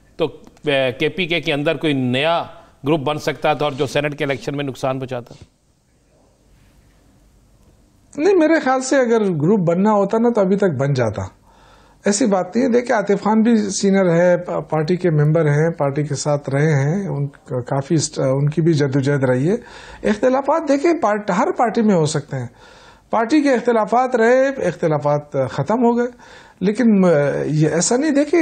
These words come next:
Speaker 2: ये, अ, हर पार्टी में इस तरह की चीज़ें होती हैं। आप, बल्कि आप मुझसे ज़्यादा वाकिफ़ हैं, आपके अपने इदारों के अंदर कितनी होती है। जब हम कलीग बैठे होते हैं, ये कलीग ऐसा है, वो कलीग ऐसा,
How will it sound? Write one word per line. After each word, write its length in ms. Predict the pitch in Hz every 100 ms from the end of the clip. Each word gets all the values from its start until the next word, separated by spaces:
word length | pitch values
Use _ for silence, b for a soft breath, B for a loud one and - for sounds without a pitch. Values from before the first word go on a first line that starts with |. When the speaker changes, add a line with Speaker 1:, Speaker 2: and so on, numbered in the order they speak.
| 262
Speaker 2:
ये, 380 | 196 214 240 247
अ, 400 | 240 180 170 143
हर 260 | 135 220 269
पार्टी 340 | 208 175 180
में 260 | 170 170 160
इस 200 | 175 -
तरह 120 | 175
की 140 | 165
चीज़ें 320 | 151 156 156
होती 240 | 151 147 226
हैं। 180 | 254 233
आप, 80 |
बल्कि 240 | 220 262 269
आप 240 | 262 220 - B B B -
मुझसे 240 | 214 254
ज़्यादा 260 | 214 220 262
वाकिफ़ 440 | 254 214 220 220
हैं, 60 | 240
आपके 200 | 226 226
अपने 220 | 220 220
इदारों 340 | 196 185 247 240
के 80 |
अंदर 240 | 240 220 196
कितनी 280 | 196 190 196
होती 260 | 160 147
है। 60 | 160
जब 140 | 165
हम 180 | 175 190
कलीग 380 | 175 185 220 180
बैठे 220 | 185 180
होते 260 | 180 160 170
हैं, 220 | 165 160
ये 300 | 156 180 175
कलीग 520 | 151 165 - 170 160
ऐसा 320 | 165 165 180
है, 60 | 165
वो 180 | 160 175
कलीग 300 | 175 175 170
ऐसा, 200 | 170